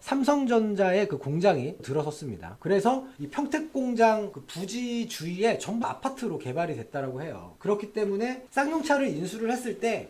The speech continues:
일 조 정도를 들여서, 어, 투자를 한다라고 했을 때 칠천억이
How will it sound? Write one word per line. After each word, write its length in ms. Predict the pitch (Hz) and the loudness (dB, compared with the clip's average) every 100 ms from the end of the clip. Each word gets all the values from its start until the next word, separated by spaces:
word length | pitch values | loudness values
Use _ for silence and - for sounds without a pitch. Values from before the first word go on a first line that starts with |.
| 220 | -6
일 180 | 285 | -4
조 160 | 285 302 | -4 -2
정도를 720 | 285 269 247 240 226 202 196 | -2 -2 -2 -2 -2 0 0
들여서, 540 | 190 139 180 135 165 - | -2 0 0 0 -4 -8
어, 140 | - | -16
투자를 420 | - 226 254 233 220 | -14 -4 0 2 0
한다라고 400 | 233 240 196 202 | 2 2 2 0
했을 280 | 196 202 | -2 -8
때 240 | - 156 - - | -6 -6 -6 -4
칠천억이 800 | 302 302 302 262 175 214 147 | -2 2 4 4 2 0 -2